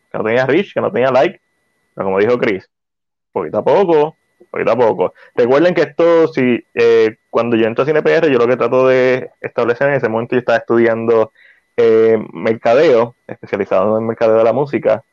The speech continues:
que no hay más mierda que mercadeo regular. Lo digo que desde una perspectiva musical.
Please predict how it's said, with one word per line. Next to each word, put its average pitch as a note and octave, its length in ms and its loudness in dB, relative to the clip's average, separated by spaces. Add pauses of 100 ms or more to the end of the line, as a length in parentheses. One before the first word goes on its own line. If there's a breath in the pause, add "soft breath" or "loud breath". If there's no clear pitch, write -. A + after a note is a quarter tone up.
(200)
que - 80 -16
no G#2 80 -6
hay G#2+ 80 -2
más G#2+ 120 -4
mierda G#2+ 220 -2
que G#2+ 80 -4
mercadeo G#2 380 -2
regular. G#2+ 400 -2 (380)
Lo G2 100 -10
digo G2+ 180 -6
que - 200 -6 (1200)
desde G2 140 -10
una F#2+ 100 -12
perspectiva A2 480 -4
musical. G#2+ 340 -10